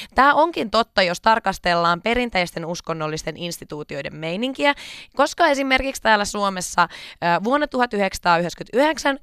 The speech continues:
kirkollisiin toimituksiin osallistui tilastojen mukaan, ö, neljä piste kolme miljoonaa ihmistä,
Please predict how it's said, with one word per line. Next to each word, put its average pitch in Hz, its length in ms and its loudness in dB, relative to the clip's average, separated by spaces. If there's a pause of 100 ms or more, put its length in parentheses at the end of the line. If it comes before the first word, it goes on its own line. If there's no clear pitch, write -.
kirkollisiin 220 680 0
toimituksiin 180 680 -2
osallistui 202 560 0
tilastojen 190 580 2
mukaan, 170 440 2 (420)
ö, 170 40 -2
neljä 226 280 2
piste 190 260 -8
kolme 180 320 0
miljoonaa 151 500 -4
ihmistä, 285 460 0